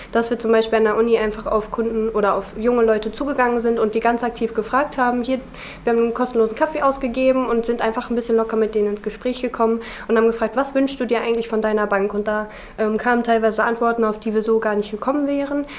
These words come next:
weil man manchmal Studien liest und dann vielleicht viel auch so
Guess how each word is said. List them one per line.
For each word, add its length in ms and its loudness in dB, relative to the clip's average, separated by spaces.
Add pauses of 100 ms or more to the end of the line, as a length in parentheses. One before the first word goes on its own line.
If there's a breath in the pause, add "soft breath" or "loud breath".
(120 loud breath)
weil 120 4
man 220 2
manchmal 300 0
Studien 420 0
liest 280 0
und 100 2
dann 160 0
vielleicht 400 -2 (240 loud breath)
viel 280 2
auch 180 0
so 320 2